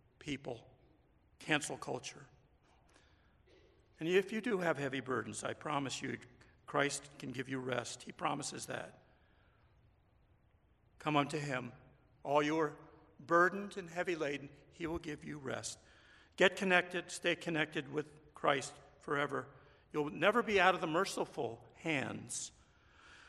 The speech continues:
of our triune God, Father, Son, Holy Spirit.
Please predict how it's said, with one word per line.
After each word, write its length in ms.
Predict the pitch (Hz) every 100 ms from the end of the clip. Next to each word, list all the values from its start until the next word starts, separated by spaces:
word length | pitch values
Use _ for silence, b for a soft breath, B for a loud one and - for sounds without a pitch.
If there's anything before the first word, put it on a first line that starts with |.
| B -
of 120 | 135
our 160 | 139
triune 680 | 135 - 160 170 160 160 160
God, 420 | 147 131 104 98 - - -
Father, 520 | - 135 127 131 139 139 -
Son, 400 | - 147 131 123 -
Holy 200 | 127 127
Spirit. 460 | - - 117 -